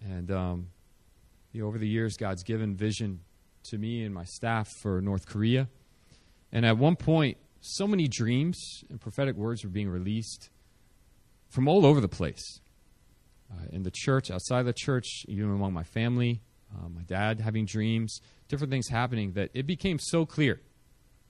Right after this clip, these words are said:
We're going into North Korea, and we're gonna build orphanages there. And that our kids here that we've been taking care of, they're gonna join us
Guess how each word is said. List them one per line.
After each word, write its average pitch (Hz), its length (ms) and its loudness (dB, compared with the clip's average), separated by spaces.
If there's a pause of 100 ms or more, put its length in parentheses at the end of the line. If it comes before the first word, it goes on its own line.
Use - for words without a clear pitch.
(160)
We're 123 80 0
going 143 260 8
into 147 140 6
North 131 220 6
Korea, 113 400 -4 (720)
and 101 100 -6
we're 113 80 2
gonna 120 140 4
build 110 180 4
orphanages 98 540 -2
there. 65 180 -12 (640)
And 113 120 0
that 131 100 4
our 120 100 4
kids 170 360 2
here 120 260 0 (560)
that 107 140 0
we've 117 400 4
been 117 160 -2
taking 120 240 -4
care 131 260 0
of, 92 100 -6
they're 123 120 2
gonna 147 160 0
join 110 300 -4
us - 240 -20